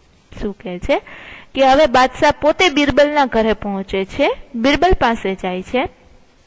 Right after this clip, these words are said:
ત્યારે બિરબલ એકદમ ઉતાવળો થતો થતો રાજા પાસે આવે છે અને કહે છે કે, "જો કહેતા હો તો હું ભૂખ્યો આવું, પણ હજી મારી ખીચડી ચડી નથી. તમને વિશ્વાસ ન આવતો હોય તો હાલો હું તમને બતાવું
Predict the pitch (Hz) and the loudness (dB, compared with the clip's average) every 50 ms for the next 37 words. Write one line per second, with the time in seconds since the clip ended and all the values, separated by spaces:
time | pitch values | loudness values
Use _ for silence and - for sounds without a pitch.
0 | _ _ _ _ _ - - - _ - _ - 262 254 269 277 262 233 247 247 | _ _ _ _ _ -20 -20 -20 _ -20 _ -6 -4 -2 0 0 0 0 0 -2
1 | 254 240 294 285 269 254 240 233 233 277 262 262 247 - - 247 247 254 262 262 | 0 2 2 2 2 0 -4 -2 0 0 0 0 -2 -2 0 0 2 2 2 0
2 | - - 220 208 - 233 233 - 247 233 - - 247 226 202 202 202 - 254 285 | 0 -2 -4 -4 -4 -6 -6 -4 -6 -4 -2 -2 -2 -2 -4 -6 -4 -4 -4 -2
3 | - 277 233 208 - - 185 180 185 196 196 196 - - 269 285 359 - - - | 0 0 -2 -2 -4 -8 -12 -12 -12 -12 -12 -12 -8 -6 -4 -4 -4 -6 -10 -16
4 | - - - - - - - 262 269 262 240 - - 262 285 330 392 427 370 - | -20 -20 -20 -20 -10 -6 -4 -2 0 -2 -2 0 0 0 2 2 2 0 0 -2
5 | 294 226 214 220 - - - - - _ _ _ - 254 254 247 - - 302 320 | -4 -6 -6 -6 -10 -16 -20 -20 -20 _ _ _ -4 -2 -2 -2 0 2 4 4
6 | 285 240 220 - - - - - - - - - _ _ - - - 262 294 - | 4 2 0 -2 -8 -16 -20 -20 -20 -20 -20 -20 _ _ -12 -2 0 0 2 2
7 | 392 349 320 294 277 285 311 302 - 302 269 269 254 262 269 269 254 233 233 240 | 2 2 4 4 4 4 4 4 2 2 2 2 0 -2 -2 -2 -2 -2 -2 -2
8 | 247 240 - - 370 339 285 240 220 220 208 247 262 247 214 214 - - - - | -2 -4 -2 0 2 4 4 4 4 2 2 0 0 -2 -2 -4 -10 -18 -20 -20
9 | - - - - - 240 240 226 214 208 214 214 220 233 294 294 269 254 233 226 | -20 -20 -16 -6 -2 0 0 0 0 0 0 -2 -2 0 -2 0 0 0 0 0
10 | 233 220 - - - 202 - - 220 233 269 339 381 - _ _ _ _ - - | 0 -4 -6 -10 -12 -8 -6 -4 -4 -2 -4 -6 -8 -12 _ _ _ _ -4 -2
11 | 196 196 190 214 226 233 233 208 - - - - - - _ - 240 240 240 233 | -2 -2 -2 -2 -4 -4 -4 -6 -6 -10 -14 -14 -16 -16 _ -8 -6 -4 -2 -2
12 | 220 240 240 - 294 294 294 294 - 330 349 320 254 214 202 - 196 196 196 208 | -2 -2 0 2 2 2 2 0 -2 0 0 2 2 0 -2 -4 -8 -6 -6 -6
13 | 208 - 247 254 285 302 285 240 214 214 214 - 262 262 277 294 294 294 339 339 | -6 -6 -4 -2 -2 -2 -2 -2 -4 -4 -4 -4 -4 -4 -4 -4 -2 0 0 0
14 | - 254 233 220 196 208 | 2 0 -2 -2 -4 -8